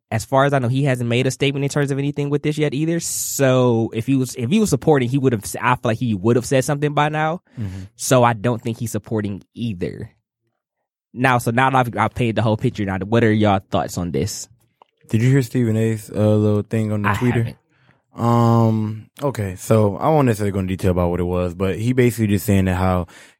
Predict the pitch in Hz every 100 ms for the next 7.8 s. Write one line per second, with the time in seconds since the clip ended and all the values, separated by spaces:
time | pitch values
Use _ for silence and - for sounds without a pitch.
0 | - 113 104 - 104 101 98 95 92 90
1 | 87 95 95 - 95 92 95 113 127 123
2 | 107 98 95 92 90 92 95 90 85 95
3 | 87 92 90 92 87 - 92 92 92 98
4 | 92 92 90 - _ - 90 98 95 85
5 | 90 101 87 - - _ _ _ _ _
6 | 120 113 170 165 131 131 120 117 117 -
7 | _ 113 113 120 117 - 71